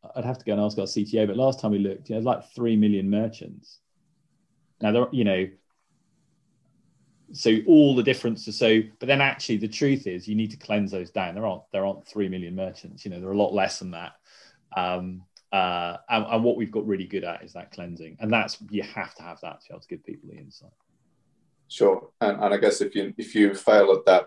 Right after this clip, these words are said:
Speaker 2: um, that's an easy way to turn off your, the interest of your users. Yeah.
Speaker 1: Yeah, yeah.
Speaker 2: Continuing the overall theme of our podcast, which is trying to em-, empower users or investors really, or,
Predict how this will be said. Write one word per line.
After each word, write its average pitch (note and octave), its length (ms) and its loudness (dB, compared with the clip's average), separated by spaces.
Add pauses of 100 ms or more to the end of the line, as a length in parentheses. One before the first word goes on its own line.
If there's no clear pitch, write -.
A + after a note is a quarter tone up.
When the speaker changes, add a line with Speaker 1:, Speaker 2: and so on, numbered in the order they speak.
(160)
Speaker 2:
um, F2 340 0
that's F#2 260 0
an F2+ 140 -10
easy F#2+ 440 -4 (240)
way F2 240 6
to - 200 -2
turn F2+ 240 0
off E2+ 260 0
your, E2 580 8
the E2+ 180 2
interest - 420 -10
of E2 140 -4
your E2+ 120 2
users. E2 520 -6 (100)
Yeah. - 100 -10 (120)
Speaker 1:
Yeah, - 120 -8
yeah. - 80 -14 (380)
Speaker 2:
Continuing A#2+ 580 0
the A#2 120 0
overall A2+ 540 6
theme G2+ 260 2
of F#2+ 300 2
our G2 160 6
podcast, F#2 540 0
which - 220 -6
is F#2+ 480 -6
trying C#3+ 500 4
to B2 340 4
em-, A#2+ 160 -2
empower A#2 480 6
users G#2 720 -2
or G2+ 320 4
investors G#2 580 2
really, F2+ 360 2 (140)
or, F2+ 380 2